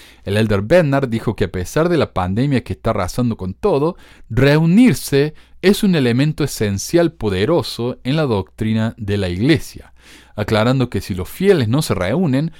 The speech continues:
tarde o temprano comenzarán a dispersarse.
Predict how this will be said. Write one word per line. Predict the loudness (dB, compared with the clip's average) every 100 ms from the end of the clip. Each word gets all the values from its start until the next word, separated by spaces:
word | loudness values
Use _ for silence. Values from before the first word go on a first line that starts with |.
| -20 -2
tarde | 0 2
o | 0
temprano | -2 -2 -2 -2 -2 -4 -8 -6
comenzarán | -2 0 0 -2 -2
a | -4
dispersarse. | -4 -6 -6 -6 -2 -2 -2 -10 -20